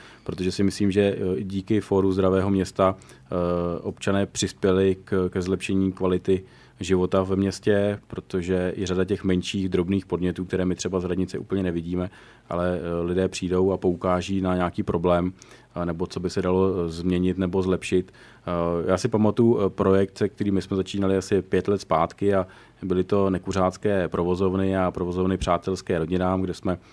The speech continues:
eh, vydali i o tom nějakou, eh, publikaci nebo letáčky, kde jsme propagovali vlastně, eh, tyto kavárny, restaurace, eh, které se do toho zapojily. Myslím, že jich bylo kolem deseti před, eh, těmi pěti lety, když jsme s tím začínali.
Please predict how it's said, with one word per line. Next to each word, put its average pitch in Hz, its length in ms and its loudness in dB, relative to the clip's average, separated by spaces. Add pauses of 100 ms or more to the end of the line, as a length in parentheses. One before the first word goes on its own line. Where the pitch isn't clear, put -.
(200)
eh, 82 200 -4
vydali 90 320 0
i 90 280 0
o 85 100 -6
tom 92 140 -4
nějakou, 87 460 2
eh, 78 180 0
publikaci 95 640 0
nebo 90 260 2
letáčky, 92 560 0
kde 92 140 0
jsme 95 200 -4
propagovali 92 580 0
vlastně, 90 340 -2 (580)
eh, 80 40 -4
tyto 82 840 0
kavárny, 92 480 4
restaurace, 92 760 0 (300)
eh, 82 100 -4
které 87 220 -4
se - 120 -2
do 92 60 2
toho 101 180 2
zapojily. 90 420 2
Myslím, 92 240 -2
že 90 60 0
jich 90 60 0
bylo 92 240 2
kolem 95 240 0
deseti 92 380 -2
před, - 280 -6
eh, 90 120 -2
těmi 92 220 -2
pěti 92 260 -2
lety, 92 180 -2
když 87 80 -6
jsme 95 140 -4
s - 40 -8
tím 104 140 -2
začínali. 90 500 -2